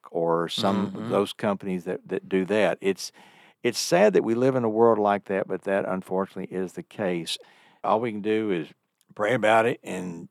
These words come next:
Speaker 1: that the Lord will give us protection and buy insurance and,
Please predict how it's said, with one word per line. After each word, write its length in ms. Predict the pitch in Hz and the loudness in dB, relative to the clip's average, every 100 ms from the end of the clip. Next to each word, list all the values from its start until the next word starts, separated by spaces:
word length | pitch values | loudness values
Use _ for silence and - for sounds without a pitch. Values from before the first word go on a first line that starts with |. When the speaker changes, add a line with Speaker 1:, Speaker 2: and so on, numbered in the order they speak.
| _ _ | _ _
Speaker 1:
that 140 | 82 - | -16 -10
the 80 | |
Lord 220 | 85 113 110 | 2 4 4
will 80 | |
give 140 | 110 104 | 0 -4
us 100 | - | -6
protection 720 | 90 - 117 110 - 131 117 | -10 -6 -2 -2 -2 -6 -4
and 340 | 95 87 85 82 _ _ _ _ _ - | -4 -4 -6 -10 _ _ _ _ _ -12
buy 300 | 87 110 107 | 2 4 6
insurance 880 | 117 110 120 123 131 - - - - | 2 -2 0 2 0 -2 -10 -12 -14
and, 560 | - 87 87 90 90 | -8 -6 -4 -4 -6